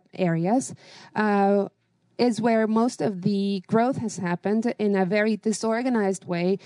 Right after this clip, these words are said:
starting in the seventies and eighties. This was a phenomenon that was, uh, uh, caused by forced displacement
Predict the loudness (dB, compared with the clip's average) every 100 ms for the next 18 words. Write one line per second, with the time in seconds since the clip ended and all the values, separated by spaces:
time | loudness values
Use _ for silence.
0 | -20 -10 -2 0 0 0 0 -2 -2 -2
1 | 0 0 0 -2 -4 -4 -4 -2 0 0
2 | 0 -2 0 -2 0 -2 0 -2 0 0
3 | 2 2 0 2 2 2 0 0 -2 -2
4 | 0 4 4 0 -8 -20 -16 -2 0 0
5 | 0 2 2 0 -2 -2 -2 -4 _ -2
6 | 2 2 0 -8 -14 -4 -4 -4 -2 0
7 | 0 -2 -2 2 2 0